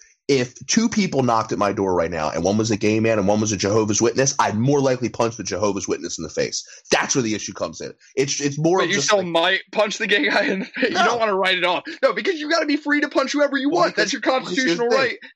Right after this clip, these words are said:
Speaker 1: What
Speaker 2: as
Speaker 1: if
Speaker 2: the
Speaker 1: I punch the
Speaker 2: captain.
Speaker 1: Jehovah's Witness? He, the
Speaker 2: Second
Speaker 1: gay guy
Speaker 2: captain.
Speaker 1: pulls out the cross and was like, "That was my boy." Now I'm in another fight because that was his boy. That's his. I didn't know that. I thought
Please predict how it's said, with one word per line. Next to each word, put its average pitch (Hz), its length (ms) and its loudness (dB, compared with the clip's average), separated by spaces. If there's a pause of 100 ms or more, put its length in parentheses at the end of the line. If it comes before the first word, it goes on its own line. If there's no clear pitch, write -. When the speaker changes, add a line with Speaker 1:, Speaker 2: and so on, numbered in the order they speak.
Speaker 1:
What 202 120 4
Speaker 2:
as 214 80 2
Speaker 1:
if 170 60 0
Speaker 2:
the - 40 -2
Speaker 1:
I 151 60 -2
punch - 20 -2
the 269 60 4 (260)
Speaker 2:
captain. 127 140 0
Speaker 1:
Jehovah's 139 360 -2
Witness? 135 560 -6
He, 147 440 -8
the 139 80 2
Speaker 2:
Second 120 200 2
Speaker 1:
gay 170 60 2
guy 139 220 2
Speaker 2:
captain. - 160 -10 (180)
Speaker 1:
pulls 131 320 0
out 117 220 0
the 101 80 -4
cross 123 720 0 (260)
and 104 140 0
was 104 120 -4
like, 95 180 -2
"That 117 200 2
was 107 140 -4
my 98 140 0
boy." 110 420 0 (320)
Now 117 320 2
I'm 117 100 0
in 101 320 0 (580)
another 113 300 2
fight 156 400 0
because 117 280 -4
that 98 140 2
was 87 120 -2
his 95 160 -8
boy. 120 420 0
That's 98 240 0
his. 104 300 0
I 101 140 2
didn't 101 180 2
know 123 180 4
that. 85 180 2
I 87 120 0
thought 90 320 2